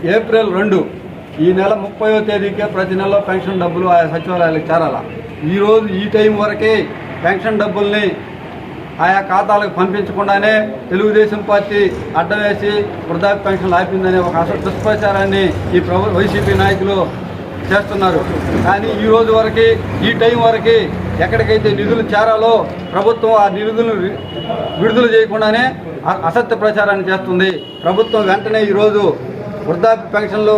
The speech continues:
వితంతు పెన్షన్లకు సంబంధించినటువంటి డబ్బుల్ని ఆయా అకౌంట్లకు ట్రాన్స్‌ఫర్ చేయాలని డిమాండ్ చేస్తూ ఉన్నాం. డిమా-,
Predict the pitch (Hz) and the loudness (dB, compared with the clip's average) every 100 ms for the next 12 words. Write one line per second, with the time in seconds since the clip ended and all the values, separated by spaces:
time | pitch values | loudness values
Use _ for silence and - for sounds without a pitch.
0 | 196 226 220 185 202 175 196 180 196 190 | 2 0 -2 0 -2 -2 -4 -2 0 0
1 | 190 185 180 180 185 185 - - - - | 0 0 0 0 2 2 0 -8 -10 -2
2 | 165 185 226 226 208 151 - - 180 196 | -2 2 2 2 0 -2 -6 0 2 4
3 | 190 175 208 220 202 180 185 202 185 180 | 2 0 -2 -2 -2 0 0 0 -2 0
4 | 185 175 170 180 190 185 185 190 185 185 | 2 2 0 2 2 2 -2 0 2 4
5 | 165 - - - - - - - - - | 2 -2 -8 -12 -14 -12 -12 -12 -12 -12
6 | - 156 202 | -2 0 2